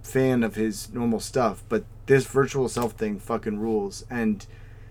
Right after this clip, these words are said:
Weston recommended, I ignore the recommendation. Then I played Beat Saber over at Jared's house on, in V R, and all the songs were, like, not, I just was like, "This is not even worth it to do it." And then he was like, "Oh, don't do that song. It's really long. It's way, like,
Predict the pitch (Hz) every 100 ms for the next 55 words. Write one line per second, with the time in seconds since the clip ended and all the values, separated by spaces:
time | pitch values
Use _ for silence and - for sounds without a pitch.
0 | - - - - 147 147 165 147 139 131
1 | 123 123 120 - 127 123 135 131 131 -
2 | 123 113 117 110 123 117 110 107 131 135
3 | 131 - 131 123 113 147 185 - 135 127
4 | 117 117 113 127 127 113 110 151 170 147
5 | 127 120 110 117 113 117 127 110 113 123
6 | 151 139 117 110 - - - - - 127
7 | 123 117 110 - - 139 147 143 147 139
8 | 127 107 113 107 98 113 110 117 117 110
9 | 104 104 - 110 107 - 113 110 131 117
10 | 143 143 143 135 113 110 131 117 - 104
11 | 123 123 113 113 123 113 113 117 110 110
12 | 107 - - - - 127 123 139 160 156
13 | 160 160 180 131 120 127 120 110 139 127
14 | 120 113 107 98 - - 135 127 120